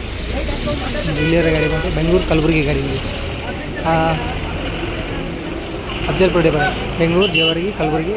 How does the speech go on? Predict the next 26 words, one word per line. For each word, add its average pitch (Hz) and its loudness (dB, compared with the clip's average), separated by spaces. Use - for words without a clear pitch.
ಅಫ್ಜಲ್ಪುರ. 147 -4
ಅಫ್ಜಲ್ಪುರ 165 2
ಡಿಪೋ 143 -2
ಗಾಡಿ - -4
ನೋಡಿ, 135 0
ಈಗೇನು 170 2
ಹೋಗ್ತಾ 165 0
ಇದೆಯಲ್ಲ 156 2
ಗಾಡಿ, 156 4
ಅದು 190 0
ಶಾಪುರ 160 2
ಗಾಡಿ, 131 -4
ಬೆಂಗಳೂರು 165 2
ಶಾಪುರ 151 0
ಗಾಡಿ 135 -2
ಹಿಂಗೆ. 131 -6
ಫ್ರೆಂಡ್ಸ್, 175 0
ಇಲ್ಲಿ 208 4
ಬರ್ತಾರೆ 185 4
ಗಾಡಿ 175 6
ಬಂದು 170 0
ಬೆಂಗಳೂರು, 190 6
ಬಾಗಲಕೋಟೆ, 190 4
ಬೆಳಿಗ್ಗೆ 196 8
ಗಾಡಿ 160 4
ನೋಡಿ, 143 -2